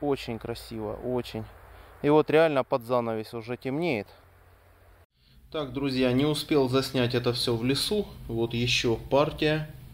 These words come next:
Ну, обычные монетки, ничего тут такого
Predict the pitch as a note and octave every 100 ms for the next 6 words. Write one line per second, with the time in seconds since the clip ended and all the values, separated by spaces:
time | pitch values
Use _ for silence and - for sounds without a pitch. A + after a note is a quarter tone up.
0 | - - - - - - C4 A3 F3+ E3+
1 | - - B2+ B2+ C#3 D#3+ D3 - A2+ A2+
2 | A2+ - G#2+ G#2+ G#2+ G2+ - - - -
3 | - - - - - - - A#2 A#2+ A2+
4 | A2 A2